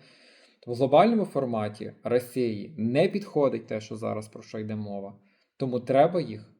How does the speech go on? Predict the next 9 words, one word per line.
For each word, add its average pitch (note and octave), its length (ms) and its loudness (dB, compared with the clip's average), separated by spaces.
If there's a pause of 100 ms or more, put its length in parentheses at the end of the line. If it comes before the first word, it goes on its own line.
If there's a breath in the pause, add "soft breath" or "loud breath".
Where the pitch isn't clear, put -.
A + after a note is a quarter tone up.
(140)
як F3 200 -6
і D3 40 -4
раніше A2 360 -6
про - 160 -18
це A2 160 -14
теж D#3 240 -8
говорилось, G#2 640 -12
силою A#2+ 600 0
примусити, B2 720 -8